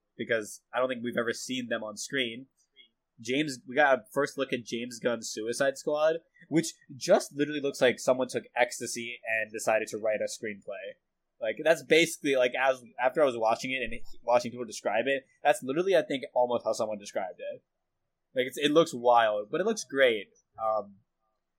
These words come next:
I don't know how it'll be 'cause it's using really, like, unknown characters, which can be both good and bad. So it doesn't have any, like, the only popular character in it is literally Harley Quinn.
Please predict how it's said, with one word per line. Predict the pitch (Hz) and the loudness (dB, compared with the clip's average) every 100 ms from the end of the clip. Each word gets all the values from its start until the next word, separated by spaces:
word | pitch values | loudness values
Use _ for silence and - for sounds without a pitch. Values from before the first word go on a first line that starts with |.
| _ | _
I | 143 | -4
don't | 151 | -2
know | 139 | -2
how | 120 123 | 2 4
it'll | 147 175 | 4 0
be | 180 | -2
'cause | 175 127 | -2 -4
it's | 110 | -4
using | 127 123 123 107 | -8 -6 -8 -6
really, | 120 123 | -4 -2
like, | 117 - | -4 -6
unknown | 117 117 117 113 107 | -8 -6 -8 -10 -4
characters, | 107 117 120 156 160 | -2 -2 -2 -4 -4
which | 120 - | -8 -8
can | 117 | -8
be | 117 107 - | -8 -10 -10
both | 117 110 _ | -10 -10 _
good | 117 113 | -10 -8
and | 110 95 | -8 -12
bad. | 95 95 104 123 139 160 _ _ _ _ _ | -14 -6 -2 0 0 -4 _ _ _ _ _
So | 131 | 0
it | |
doesn't | 147 165 | 0 2
have | 165 | 2
any, | 156 | 4
like, | 131 - - | 0 0 -4
the | 135 | 0
only | 175 | 0
popular | - 131 131 123 | 2 4 6 4
character | 117 117 110 | 2 0 0
in | 110 | -8
it | 98 95 - | -10 -14 -8
is | 123 110 | -8 -8
literally | 113 131 131 123 117 107 - _ _ | -2 2 2 0 -4 -8 -14 _ _
Harley | 113 113 107 | 2 2 0
Quinn. | 104 | -8